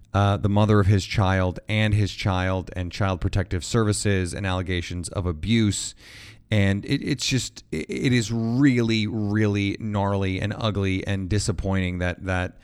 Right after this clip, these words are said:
anyone has to deal with it. Uh, it is, and I don't mean that from Tyreek Hill's standpoint. I mean, obviously, from the child's standpoint. You know, n-, you should never have to, as a child, deal with something like that.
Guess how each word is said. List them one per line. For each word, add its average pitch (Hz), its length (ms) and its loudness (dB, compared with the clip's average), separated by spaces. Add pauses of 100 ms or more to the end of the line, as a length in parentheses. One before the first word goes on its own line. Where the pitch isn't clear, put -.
(440)
anyone 151 440 4
has 139 260 2
to 131 80 -4
deal 123 240 2
with 123 160 -2
it. 123 220 0 (420)
Uh, 101 380 -2 (160)
it 107 160 -2
is, 104 300 0
and 104 200 -4
I 101 60 0
don't 101 180 -4
mean 101 140 -2
that 95 180 -4
from 98 180 -6
Tyreek 95 360 -2
Hill's 117 180 0
standpoint. 90 400 -4
I 101 40 -4
mean, 87 200 -6 (300)
obviously, 95 480 -2
from 92 240 -6
the 85 80 -6
child's 110 640 -4 (100)
standpoint. - 560 -8 (1040)
You 98 80 -2
know, 92 60 4
n-, 95 240 -2
you 104 160 0
should 92 160 -2
never 95 300 2
have 90 280 0
to, 87 220 0
as 90 180 -2
a 82 60 -4
child, 87 520 -2
deal 92 240 0
with 85 140 0
something 85 340 -4
like 80 260 -6
that. - 220 -6